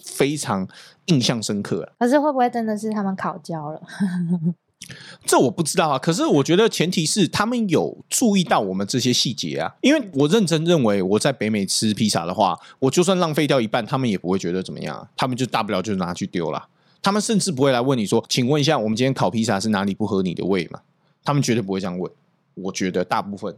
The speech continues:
Speaker 1: 就算问了，他也是随便问一问，案例问一下，他不会说真的就是做到说
Speaker 2: 他帮你剪掉。
Speaker 1: 对，或者是说重烤一个给你，就说你要不要选一个口味，他们顶多就说：“哦，那我们下次会注意。”我觉得大概就是这样，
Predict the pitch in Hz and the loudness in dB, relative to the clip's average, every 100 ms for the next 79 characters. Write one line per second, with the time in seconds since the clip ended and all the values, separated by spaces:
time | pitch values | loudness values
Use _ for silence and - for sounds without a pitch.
0 | _ - 233 247 180 196 247 135 92 - | _ 2 4 2 0 2 2 2 -4 -6
1 | - 139 92 107 - 92 107 98 90 92 | -4 -4 -2 -6 -4 -2 -2 0 0 0
2 | 90 123 110 98 92 - - - 87 - | 0 -2 -2 -4 -6 -2 0 0 -2 -12
3 | - - _ _ _ - 156 151 165 160 | -14 -18 _ _ _ -6 0 2 4 2
4 | 147 156 147 110 - - 147 135 - 147 | 2 2 4 2 0 0 0 0 0 0
5 | 127 117 - 110 - - 214 208 196 - | 2 0 2 0 0 -6 -10 -8 -10 -12
6 | 185 - 185 - _ _ - 196 92 - | -16 -16 -20 -20 _ _ 2 2 2 -12
7 | - 208 180 - 185 185 - - 131 175 | 0 2 2 2 2 2 0 0 0 0
8 | - 98 104 107 110 - 92 107 85 - | 0 0 -2 -2 -2 0 0 0 -2 -8
9 | - 151 156 131 120 135 139 - 95 98 | -2 2 2 2 0 0 0 -4 -4 -2
10 | 101 95 90 98 - - - 185 - 117 | -2 0 0 -2 -4 -6 -2 0 -2 0
11 | 131 135 139 131 135 127 117 139 101 107 | 2 2 4 4 4 2 2 -2 -2 0
12 | 131 113 123 120 104 - 117 98 90 - | -2 -2 -2 -2 0 0 0 0 -2 -2
13 | 120 110 117 117 135 117 107 101 95 95 | -2 2 0 0 -2 -2 -4 -4 -4 -4